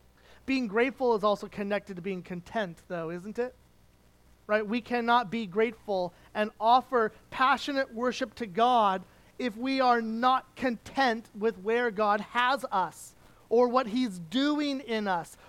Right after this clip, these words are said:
or the situations that are going on around us. So, my dear friends, hold on to this truth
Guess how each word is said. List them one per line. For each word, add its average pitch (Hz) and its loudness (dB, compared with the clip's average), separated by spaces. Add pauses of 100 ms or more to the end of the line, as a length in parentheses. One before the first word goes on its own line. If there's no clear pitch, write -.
or 254 6
the 247 2
situations 269 -2
that 247 4
are 247 -2
going 254 2
on 254 2
around 269 2
us. - -2 (960)
So, 277 4
my 262 4
dear 294 4 (160)
friends, 294 0 (300)
hold 320 4 (120)
on 294 2
to 302 -2
this 285 -4
truth 285 -4